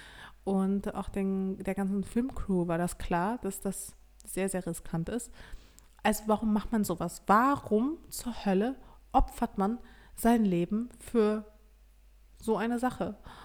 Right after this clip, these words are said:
Und das fand ich für mich persönlich total spannend, weil ich kann's natürlich noch nachvollziehen, wenn man sagt, okay, man opfert sein Leben für eine größere Sache oder für andere oder keine Ahnung was, irgendeine Ideologie.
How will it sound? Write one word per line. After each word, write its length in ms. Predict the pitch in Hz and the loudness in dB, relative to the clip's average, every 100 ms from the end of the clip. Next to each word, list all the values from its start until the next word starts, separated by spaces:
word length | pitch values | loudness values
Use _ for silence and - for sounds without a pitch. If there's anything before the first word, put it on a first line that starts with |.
| - - | -20 -6
Und 320 | 208 214 208 | 2 2 2
das 260 | 233 233 - - | 0 -2 -6 -6
fand 240 | 220 190 | -2 0
ich 100 | 190 | -2
für 180 | - 196 | -6 -4
mich 260 | 185 - | -4 -4
persönlich 340 | - 185 180 180 | -6 -4 -4 -6
total 320 | - - 180 | -8 -4 -4
spannend, 360 | 175 185 180 185 | -4 -6 -6 -4
weil 100 | 190 | -6
ich 120 | - | -4
kann's 220 | 226 208 | -4 -4
natürlich 300 | 214 208 196 | -6 -8 -6
noch 120 | 208 | -4
nachvollziehen, 520 | 196 202 - 233 - | -2 -2 -4 -8 -6
wenn 60 | 196 | -4
man 140 | 190 | -2
sagt, 220 | 190 202 202 | -2 -4 -6
okay, 200 | 196 208 | -8 -4
man 200 | 190 190 - - - - | -4 -6 -12 -18 -18 -8
opfert 340 | - 202 220 208 | -6 -2 -2 0
sein 180 | 208 202 | -2 0
Leben 320 | 196 196 208 | 0 0 -2
für 220 | - 202 | -2 2
eine 280 | 196 185 190 - - - - - | 4 4 0 -6 -18 -20 -20 -6
größere 540 | 233 277 277 - 220 | 6 8 8 6 0
Sache 440 | 214 220 220 220 202 | 4 2 0 -2 -2
oder 200 | 185 190 | -2 -2
für 140 | - | 0
andere 540 | 202 233 226 202 202 196 | 2 2 2 2 2 0
oder 220 | 175 175 | -2 -4
keine 360 | - 208 196 | -2 0 0
Ahnung 300 | - 196 196 | 0 -2 -2
was, 140 | 180 180 | -4 -6
irgendeine 760 | - 214 214 214 208 202 190 - | -2 -2 -2 -4 -4 -2 -2 -4
Ideologie. 720 | 202 202 196 185 170 208 320 | -2 0 2 0 -2 0 0